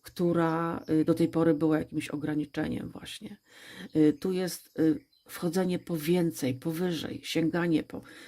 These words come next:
tutaj właśnie po tę gwiazdkę z nieba, jak najbardziej. Takie uświadomienie sobie, że stać mnie na więcej, mogę więcej,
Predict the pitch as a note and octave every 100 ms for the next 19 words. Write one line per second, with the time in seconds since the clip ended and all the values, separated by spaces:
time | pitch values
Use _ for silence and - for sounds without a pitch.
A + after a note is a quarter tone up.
0 | - - F#3+ F3 F3 E3+ E3+ F3+ D3+ D#3+
1 | F3+ - - D3+ D3+ D3 - - - F3
2 | - G3 F3 F#3+ F#3 - - - - _
3 | _ _ _ _ _ _ _ _ _ _
4 | _ _ _ _ _ _ E3+ E3+ F3 F#3+
5 | F3+ F3+ F3 E3+ F3 F3+ - A3+ - A3
6 | G#3+ G#3 G3+ - - - - _ _ _
7 | _ _ _ F3+ G3 G#3+ G#3 G#3 D#3+ -
8 | - -